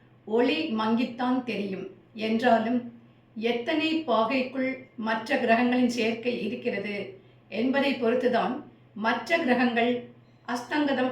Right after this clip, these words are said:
அடைந்து விட்டதா இல்லையா, அல்லது அவற்றிற்கு பரிபூரண பிரகாசிக்கும் ஒரு திறமை இருக்கின்றதா என்பதை பற்றி நாம் அறிந்து கொள்ள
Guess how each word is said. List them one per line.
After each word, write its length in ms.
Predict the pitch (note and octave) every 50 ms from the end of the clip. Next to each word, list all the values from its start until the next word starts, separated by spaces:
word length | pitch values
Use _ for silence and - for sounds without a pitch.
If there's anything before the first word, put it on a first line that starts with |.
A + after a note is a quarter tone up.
| - A3
அடைந்து 280 | A3+ A#3 B3 B3+ B3 B3 A3
விட்டதா 340 | G#3+ - A#3 G#3+ G#3+ G#3 G#3+ G#3+ - - - - G3+ A3+
இல்லையா, 380 | A#3 A#3 A3+ G#3 G3+ G3+ G3+ F3 - - - - - - - - _ - - A3
அல்லது 320 | A#3 B3+ B3+ B3+ C#4+ D4 D4 D#4+ D4 - - G#3+
அவற்றிற்கு 580 | A3 C#4 C4+ - D4+ D4+ B3+ - - C4 C4 C4 C4+ C4 - - - - - - - - A#3+
பரிபூரண 680 | A3+ A3+ C4 D4 D4 - C#4 C4+ C4+ B3+ B3+ B3 B3 B3 B3+ C4 B3+ - - - - - _ - - _ _ _ _ -
பிரகாசிக்கும் 760 | A#3 A3+ A3+ B3+ C4+ C4+ C4 - C4+ B3 - A#3+ A#3+ B3+ B3+ - - G3 G3+
ஒரு 180 | A3 A#3 A#3 A#3 A#3 - - - -
திறமை 380 | A#3+ A#3 B3 B3+ B3+ B3+ B3 - - - - - - A#3 A#3
இருக்கின்றதா 580 | A#3 A#3 - B3 B3 A3 G#3 G3 G3 G3 G3 F#3 - - - - - - - A3
என்பதை 260 | A3+ A#3+ B3 B3+ B3 B3 A#3
பற்றி 220 | G#3+ - - G#3 G#3 C4+ D4 - - - - A3+ G#3+
நாம் 200 | A3+ B3 B3+ - F#3+
அறிந்து 260 | G#3+ G#3+ A#3 B3 B3
கொள்ள 160 | A#3 G#3+ G3